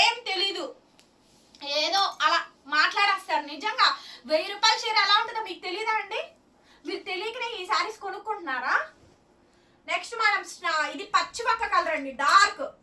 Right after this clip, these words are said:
And ఈ శారీ చూడండి, పచ్చివక్క కలర్ డార్క్ అండి,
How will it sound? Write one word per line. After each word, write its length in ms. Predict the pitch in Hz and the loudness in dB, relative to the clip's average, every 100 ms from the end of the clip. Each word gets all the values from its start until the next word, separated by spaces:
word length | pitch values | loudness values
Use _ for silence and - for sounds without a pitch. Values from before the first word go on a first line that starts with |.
| - - - - _ _ _ _ _ _ _ _ 277 | -20 -16 -14 -16 _ _ _ _ _ _ _ _ -12
And 120 | 269 277 | -10 -6
ఈ 20 | 285 | -2
శారీ 220 | 285 330 349 | -2 0 -2
చూడండి, 260 | 311 320 381 | -2 -4 -4
పచ్చివక్క 520 | 339 - - 415 381 370 | -4 -4 -4 0 0 0
కలర్ 240 | 330 330 269 277 | -2 -2 -2 2
డార్క్ 340 | 285 311 349 311 | 2 2 0 -4
అండి, 220 | 277 | -2